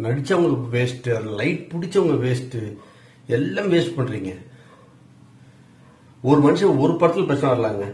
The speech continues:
எல்லா படத்துலயும் பிரச்சனை வரணும்? ஏன்னா உண்மையா சொல்றேன், ஒரு நல்ல தொழிலாளியை நீங்க மிஸ் பண்றீங்க. எனக்கு தெரிஞ்சு சொல்றேன், அது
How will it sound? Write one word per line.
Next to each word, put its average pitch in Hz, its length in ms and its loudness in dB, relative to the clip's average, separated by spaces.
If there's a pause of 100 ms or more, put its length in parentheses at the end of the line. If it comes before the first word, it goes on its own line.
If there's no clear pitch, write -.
(140)
எல்லா 156 340 4
படத்துலயும் 160 320 4
பிரச்சனை 151 260 0
வரணும்? 180 300 0 (1700)
ஏன்னா 160 280 2
உண்மையா 160 380 2
சொல்றேன், 165 300 2
ஒரு 127 40 -2
நல்ல 180 340 0
தொழிலாளியை 170 580 4
நீங்க 147 280 4
மிஸ் 123 220 -2
பண்றீங்க. 123 340 -2 (120)
எனக்கு 117 360 -4
தெரிஞ்சு 151 300 -4
சொல்றேன், 135 280 -2 (920)
அது 113 140 -10